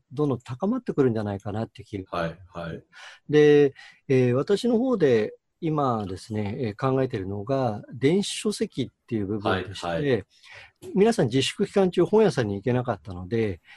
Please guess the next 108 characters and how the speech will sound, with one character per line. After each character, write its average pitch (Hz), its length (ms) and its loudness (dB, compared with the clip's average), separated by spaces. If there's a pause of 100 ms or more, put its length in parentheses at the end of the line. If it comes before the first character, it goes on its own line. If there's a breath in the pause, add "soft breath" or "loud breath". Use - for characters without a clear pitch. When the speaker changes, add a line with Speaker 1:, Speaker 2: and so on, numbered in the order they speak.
(140 soft breath)
Speaker 1:
買 160 180 2
う 202 80 4
っ - 20 -20
て - 180 -2
な 110 140 2
る 110 40 -10
と、 - 100 -20
本 214 200 6
を 170 60 6
読 123 120 4
み 127 120 2
た 135 80 2
い 127 80 2
と 113 60 -6
な 107 80 -4
る 98 60 -8
と - 120 -16
電 156 180 4
子 165 60 -4
書 - 180 -4
籍 - 220 -4
に 98 340 -4
非 120 140 -8
常 110 140 -2
に 104 120 -2
移 95 60 -6
行 123 160 -2
し - 80 -8
た 123 100 -2
ら 107 80 -2
し - 120 -12
い 101 40 -10
ん 87 40 -12
で 85 80 -20
す - 120 -8
ね。 98 60 2
Speaker 2:
は 82 60 2
い、 82 120 -10
は 80 200 -6
い。 82 100 -14 (340)
Speaker 1:
で 156 80 -2
す 170 100 -4
の 135 140 2
で、 135 220 2 (220 loud breath)
電 175 180 4
子 - 40 -2
書 - 160 -2
籍 190 200 -6
っ - 40 -8
て 123 120 -6
い - 20 -4
う 101 40 -4
の 98 40 -6
が 95 80 -8
非 104 100 -4
常 147 160 0
に 151 160 0
Google 151 300 0
ト 143 140 0
レ 147 80 2
ン 135 80 -2
ド 101 80 -6
で 98 80 -6
も、 120 560 0
こ 120 100 -4
の 107 120 -2
自 101 120 -4
粛 - 220 -10
期 - 80 -20
間 120 200 -2
中、 113 380 -8 (100)
あ 113 120 -12
の、 104 360 -8
本 143 220 -4
当 175 80 -2
に 151 80 -2
検 131 240 0
索 123 180 -4
さ 120 140 -2
れ 107 80 -4
て 117 100 -4
る 104 160 -4
っ - 60 -20
て - 80 -20
い 104 100 -10
う 90 40 -4
の 85 100 -4
が 95 40 -8
分 - 20 -12
か - 0 -
っ - 40 -18
た - 20 -20
と。 110 100 -6
Speaker 2:
は 90 100 -4
い、 82 40 -8
は 82 60 -10
い。 87 40 -20 (1120 soft breath)
Speaker 1:
で、 156 340 6
私 147 380 0
自 220 200 0
身 180 60 4
も 131 80 6
Amazon 185 380 6
の 120 140 4
Kindle 135 460 0
の 95 80 -4
中 107 300 -6
で、 127 320 -2